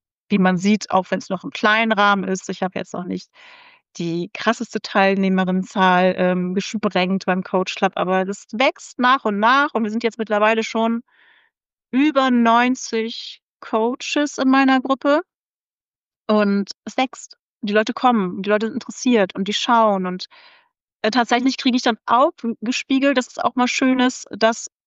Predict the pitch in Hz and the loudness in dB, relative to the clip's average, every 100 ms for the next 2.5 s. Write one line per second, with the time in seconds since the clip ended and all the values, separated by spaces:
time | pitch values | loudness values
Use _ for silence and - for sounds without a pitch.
0 | _ - 214 226 240 294 - - 196 185 | _ -6 -2 0 0 -2 -4 -2 -2 0
1 | 180 175 175 _ _ _ 190 196 196 185 | -4 -6 -10 _ _ _ -6 0 0 2
2 | 185 185 - 180 | 0 0 0 -2